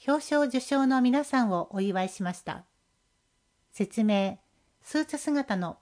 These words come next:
六人の男性です。写真終わり。問い合わせ、農業委員会事務局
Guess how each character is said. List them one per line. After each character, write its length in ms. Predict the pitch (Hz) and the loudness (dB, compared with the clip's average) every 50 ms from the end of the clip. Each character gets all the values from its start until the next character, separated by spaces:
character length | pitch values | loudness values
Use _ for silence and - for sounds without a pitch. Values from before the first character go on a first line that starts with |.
| _ - | _ -4
六 220 | - 208 202 - | -4 -4 -2 -2
人 200 | 294 311 294 262 | -2 0 2 0
の 100 | 214 185 | 0 0
男 220 | 170 180 180 180 | 0 -2 -4 -4
性 200 | - - 185 170 | -4 -4 -6 -6
で 140 | 165 175 165 | -4 -6 -8
す。 240 | - - - - _ _ _ _ _ _ _ _ _ _ _ _ _ _ _ _ _ | -10 -12 -18 -20 _ _ _ _ _ _ _ _ _ _ _ _ _ _ _ _ _
写 180 | - - 226 | -8 -8 -8
真 400 | 214 - - 277 277 277 277 247 - | -6 -6 -4 -2 -2 -2 -2 -4 -6
終 100 | - 196 | -6 -2
わ 140 | 196 196 185 | -2 0 -2
り。 220 | 175 175 160 - - _ _ _ _ _ _ _ _ _ _ _ _ _ _ - | -2 -4 -8 -10 -12 _ _ _ _ _ _ _ _ _ _ _ _ _ _ -6
問 180 | - 240 240 | -4 -2 0
い 60 | 240 233 | 0 0
合 60 | 226 | 0
わ 120 | 226 220 | 0 -2
せ、 300 | 220 - 226 208 208 - - | -2 -2 -4 -4 -4 -4 -2
農 220 | 208 220 262 294 285 | 0 2 2 2 2
業 220 | 247 294 294 294 | 2 2 2 2
委 60 | 294 | 2
員 160 | 285 285 285 262 | 2 2 0 0
会 280 | - - 190 180 170 | 0 0 -2 -2 -2
事 120 | 151 - 196 | -2 0 0
務 140 | 202 220 | 2 2
局 420 | 214 - 185 - - 170 160 - | 0 0 -4 -4 -4 -6 -8 -8